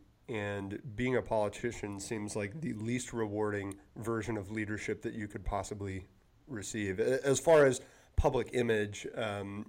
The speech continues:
as far as the, getting people to say thank you, most leaders don't get told thank you ever. Uh, politicians rarely get told thank you. Um,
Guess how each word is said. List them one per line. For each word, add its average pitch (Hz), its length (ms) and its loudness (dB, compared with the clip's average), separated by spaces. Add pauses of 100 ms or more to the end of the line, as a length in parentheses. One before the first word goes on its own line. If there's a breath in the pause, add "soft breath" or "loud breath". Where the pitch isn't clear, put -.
(100)
as 104 220 -6
far 107 340 0
as 101 380 -2 (640 soft breath)
the, 131 360 6 (460 loud breath)
getting 160 260 8
people 156 300 6
to 127 120 4
say 120 260 8
thank 110 420 0
you, 151 260 2 (420 soft breath)
most 139 320 6
leaders 143 300 6
don't 127 180 6
get 123 200 0
told 120 260 2
thank 110 300 2
you 110 120 0
ever. 117 480 4 (280 loud breath)
Uh, 110 220 0
politicians 123 760 2
rarely 110 400 0
get 143 180 0
told 135 300 2
thank 135 280 4
you. 165 220 0 (320 loud breath)
Um, 110 300 -4